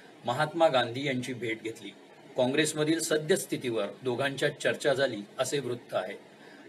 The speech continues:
या दरम्यान दिवाणखान्यात पांढरे शुभ्र कपडे घालून सावरकर प्रवेशतात. दिवाणखान्यातील खिडकीतून व गॅलरीतून खाली डोकावतात, हात हलवतात आणि आत दरवाजासमोर उभं राहतात. काही वेळातच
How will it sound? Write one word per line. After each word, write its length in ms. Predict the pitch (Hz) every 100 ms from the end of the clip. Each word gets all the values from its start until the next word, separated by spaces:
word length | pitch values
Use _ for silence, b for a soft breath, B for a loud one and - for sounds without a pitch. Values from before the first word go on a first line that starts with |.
| 127
या 100 | 156
दरम्यान 340 | 170 170 180
दिवाणखान्यात 560 | 175 147 156 156 156 160
पांढरे 420 | - 127 127 147
शुभ्र 300 | 151 170 151
कपडे 320 | 165 - 127
घालून 260 | 123 123 110 - B B B B -
सावरकर 500 | - 127 135 131 127
प्रवेशतात. 520 | 123 110 110 - 127 - - - -
दिवाणखान्यातील 760 | 127 143 151 147 143 139 151 151
खिडकीतून 500 | 143 127 190 185 110 98 -
व 80 | 127
गॅलरीतून 640 | 127 131 156 135 117 104 101 -
खाली 200 | - 147
डोकावतात, 480 | 147 110 113 104 95 - - - - -
हात 200 | 135 139
हलवतात 400 | 127 143 139 92 - B B -
आणि 200 | 127 147 151
आत 160 | 143 160 -
दरवाजासमोर 680 | 131 127 139 156 160 151 131
उभं 160 | 120 117
राहतात. 260 | 104 95 92 - - - -
काही 220 | 127 156
वेळातच 540 | 156 143 151 127 -